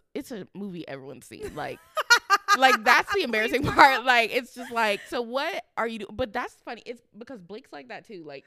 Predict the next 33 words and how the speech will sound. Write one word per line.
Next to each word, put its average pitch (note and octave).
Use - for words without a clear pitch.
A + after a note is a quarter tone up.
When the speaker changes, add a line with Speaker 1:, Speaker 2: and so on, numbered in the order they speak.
Speaker 1:
he A3+
wants G#3+
to A3+
be, F#3+
like, F3+
a E3+
newscaster, A3
or A3
he G#3+
is F#3
one, E3
and F#3
he G3+
wants F#3
to G3+
be F#3+
like E3+
Ryan E3+
Seacrest, D#3+
and, F3+
like, C3+
Speaker 2:
Doesn't A3
know B3+
Speaker 1:
he, G3
Speaker 2:
anybody. G3
Speaker 1:
he's, B3+
he G#3+
had G#3+
never G3
seen, G3
like, D#3
mean F3+
Girls C3+